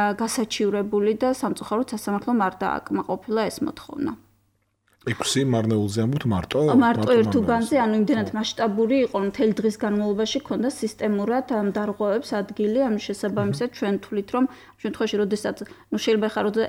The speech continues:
Speaker 1: ერთ ან ორ ამორჩეველს არ უმოწმდება მარკირება, ეს შეიძლება კიდევ, ვთქვათ, მივიჩინოთ, რომ ტექნიკურ ხარვეს ქონდა რა, ადგილი ან,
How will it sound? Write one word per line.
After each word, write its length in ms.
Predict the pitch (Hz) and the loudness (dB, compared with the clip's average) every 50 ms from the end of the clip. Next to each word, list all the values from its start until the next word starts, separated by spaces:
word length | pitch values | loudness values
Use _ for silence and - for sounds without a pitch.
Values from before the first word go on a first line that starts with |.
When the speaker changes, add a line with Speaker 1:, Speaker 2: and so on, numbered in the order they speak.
| - | 4
Speaker 1:
ერთ 280 | 220 214 214 214 214 - 269 | 6 8 8 6 6 2 -6
ან 220 | - - 214 214 214 | -4 -2 0 0 0
ორ 260 | 208 - 214 208 214 | 0 2 4 4 4
ამორჩეველს 720 | 220 214 208 208 202 202 196 - - - 214 208 202 202 - | 4 4 4 4 2 2 0 -2 -2 0 0 2 0 0 2
არ 160 | 208 196 202 | 0 2 2
უმოწმდება 600 | 208 208 208 214 - - 277 220 220 202 202 208 | 4 2 2 2 0 -4 -4 -2 0 0 0 0
მარკირება, 640 | 196 202 208 208 208 - - 254 254 240 214 202 196 | 0 0 -2 -2 -2 -2 0 0 2 2 2 0 0
ეს 140 | 190 202 - | 0 0 0
შეიძლება 640 | - - 214 214 196 - 208 214 214 202 196 233 240 | 2 4 4 2 2 0 -2 0 0 0 2 0 0
კიდევ, 300 | 233 - - 214 190 214 | 0 -2 -4 -2 -2 -2
ვთქვათ, 300 | 214 214 - - 208 208 - | -2 -2 -2 -4 -4 -2 -2
მივიჩინოთ, 640 | 262 208 202 202 196 202 196 - - 208 196 196 - | 0 0 0 0 0 -4 -6 -4 -4 -2 -2 -2 -2
რომ 120 | 254 240 | -4 -4
ტექნიკურ 540 | 240 - 220 220 - 226 214 202 - 202 - | -2 -2 -6 -4 -2 -2 -2 -2 -2 -6 -10
ხარვეს 400 | - - - 202 196 202 208 202 | -8 -6 -4 -2 -2 -2 -2 -4
ქონდა 280 | - - 208 208 196 196 | -6 -8 -6 -4 -2 -2
რა, 120 | 190 196 202 196 - - 208 202 196 | -2 0 -2 -2 -4 -2 -2 0 0
ადგილი 420 | 196 190 196 - 208 208 208 208 220 | 0 -2 -4 -2 -2 0 2 2 2
ან, 140 | 220 220 | 2 2